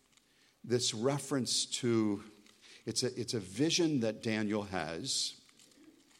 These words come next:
Let's read just a few of these verses quickly. Daniel chapter seven. And verse nineteen, "In my vision at night I looked, and there before me was one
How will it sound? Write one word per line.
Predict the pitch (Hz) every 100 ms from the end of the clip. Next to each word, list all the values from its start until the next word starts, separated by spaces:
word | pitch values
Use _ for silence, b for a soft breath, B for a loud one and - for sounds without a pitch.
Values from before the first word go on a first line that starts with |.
| _ _ B B B B B B - - _ _ _ _ _ 113 - -
Let's | 98 - -
read | 98
just | - 104 -
a |
few | 101 - 107
of | 104
these | - 90 -
verses | 80 76 - -
quickly. | - 78 - - - _ b b b b b b -
Daniel | 110 110 110
chapter | 107 - 104 -
seven. | 101 - 85 80 90 - _ _ _ _ _ _ _ - - _ - _ _ _ _ _ _ _ _ _ _ _ _ _ _ _ _ _ _ _ _ - B B B B
And | 113
verse | 104 113 -
nineteen, | 113 101 - 104
"In | 98
my | 95 95
vision | 104 117 120
at | 98 95
night | 104 98 90
I |
looked, | 92 101 98
and | 98 92
there | 101
before | 95 92 107 98
me | 92
was | 90 80
one | 90 104 110 95